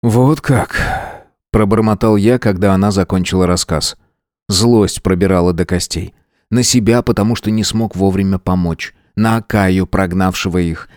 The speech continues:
На Саторы, что успокоился и разносил сплетни. И, естественно, на Седзаки.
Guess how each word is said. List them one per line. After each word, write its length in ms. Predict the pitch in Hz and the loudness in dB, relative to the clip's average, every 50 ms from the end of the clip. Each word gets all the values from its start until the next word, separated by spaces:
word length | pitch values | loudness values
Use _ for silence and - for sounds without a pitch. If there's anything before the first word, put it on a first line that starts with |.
| _ - | _ -4
На 160 | 98 107 110 | -2 -2 0
Саторы, 640 | - - 127 120 - - 117 110 98 92 90 90 | 0 0 0 0 0 2 2 4 4 4 2 0
что 220 | - - - 104 101 | -2 -2 -2 -2 -2
успокоился 840 | 98 - - - 87 85 - 98 104 110 107 107 95 - - 107 | -2 -2 -4 -4 -4 -4 -2 0 0 2 2 0 -2 -2 -2 0
и 100 | 101 101 | 2 2
разносил 540 | 98 95 87 95 92 87 - - 101 101 95 | 2 0 0 -2 -2 -4 -2 -2 -2 -4 -2
сплетни. 760 | - - - - 101 95 95 90 82 - - 87 82 - - _ _ _ _ _ _ _ _ _ - | -4 -6 -6 -4 -2 0 0 0 0 -2 -4 -6 -8 -8 -10 _ _ _ _ _ _ _ _ _ -2
И, 60 | 92 | 2
естественно, 1040 | 95 98 101 98 92 82 85 90 98 95 - - 110 101 92 - - 95 92 87 90 | 2 4 4 4 2 0 0 0 -2 -2 0 0 0 0 0 -2 -4 -2 -2 0 0
на 380 | 90 90 92 92 90 90 90 87 | 0 0 0 2 2 0 0 -2
Седзаки. 680 | - - 98 95 85 82 95 90 85 - - - - | -2 -2 -2 -2 0 0 0 -2 -2 -4 -8 -16 -20